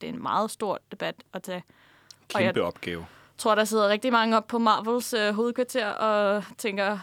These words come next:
Speaker 1: "Hvad gør vi nu, øh, nu når vi har mistet ham?" Aflyser man filmene? Altså, det, det, det er ikke til at vide, og det er jo også meget spændende også, at det sker nu, hvor der også nu er gået et år, siden den sidste Marvel-film kom ud. Altså, der er gået over et år, og hvis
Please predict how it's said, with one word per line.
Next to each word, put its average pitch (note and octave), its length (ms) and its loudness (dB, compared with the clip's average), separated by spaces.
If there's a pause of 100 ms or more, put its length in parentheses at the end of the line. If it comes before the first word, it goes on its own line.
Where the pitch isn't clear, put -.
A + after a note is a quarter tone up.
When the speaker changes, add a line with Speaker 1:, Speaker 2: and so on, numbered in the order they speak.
Speaker 1:
"Hvad A3 340 0 (200)
gør G#3+ 200 0
vi A3+ 120 -2
nu, A3+ 260 0 (380)
øh, G#3+ 280 -4
nu A3 120 -2
når A3+ 120 -2
vi G#3+ 100 -4
har G#3 120 -4
mistet G#3+ 380 -8
ham?" A#3 400 -4 (540)
Aflyser E4+ 420 2
man B3+ 180 0
filmene? D4+ 540 -4 (260)
Altså, A#3 280 -6 (120)
det, B3+ 100 -2 (180)
det, C4 220 -4
det C#4+ 80 0
er C#4+ 40 2
ikke D#4+ 140 -4
til F#4 100 -2
at D4 120 -2
vide, D4 260 -4
og B3 120 -4
det C4+ 60 -2
er C4 40 -2
jo B3+ 100 2
også C4+ 180 -2
meget C4+ 280 0
spændende C#4 380 -6
også, C4 240 -4
at - 160 -8
det A#3+ 80 -2
sker D4 320 -4
nu, C4 300 -2 (680)
hvor B3 240 0
der B3 100 0
også A3+ 280 0
nu C4 100 2
er C4 60 2
gået C4 360 2
et A#3 200 -4
år, C4 360 0
siden B3+ 360 -2
den G#3 80 -6
sidste F4+ 360 -4
Marvel-film G3 600 -6
kom G#3 200 -10
ud. G3+ 140 -14
Altså, G#3 280 -8
der G#3 60 -2
er G3+ 80 -2
gået A3+ 280 -2
over C#4 240 0
et C4+ 140 -6
år, C4 320 0
og A3+ 140 0
hvis A3 360 -4